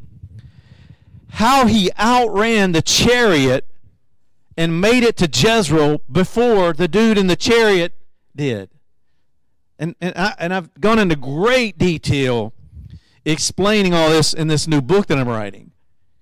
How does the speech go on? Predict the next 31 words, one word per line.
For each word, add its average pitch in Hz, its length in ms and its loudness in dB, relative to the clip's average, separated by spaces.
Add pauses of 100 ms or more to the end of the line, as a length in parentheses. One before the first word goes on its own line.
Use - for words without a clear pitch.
(400)
Now, 156 300 -2 (140)
we 269 260 -2
read 269 380 -2
that 156 340 0
and 175 140 -4
you 226 120 0
go, 165 340 2 (340)
"Wow, 220 400 -2
that's 220 160 -2
supernatural." 220 840 -2
There's 220 280 0
much 247 560 0
more 190 260 2
to 226 360 0
it 117 160 0 (280)
than 160 200 0
supernatural. 156 960 0 (120)
It 170 160 2
is. 233 600 2 (1120)
But 180 140 0
when 165 140 2
you 285 120 2
start 269 320 0
to 208 80 0
study 233 380 0
the 208 100 2
events 180 480 0
and 147 100 -2
where 226 280 2
he 214 180 0
was 160 720 0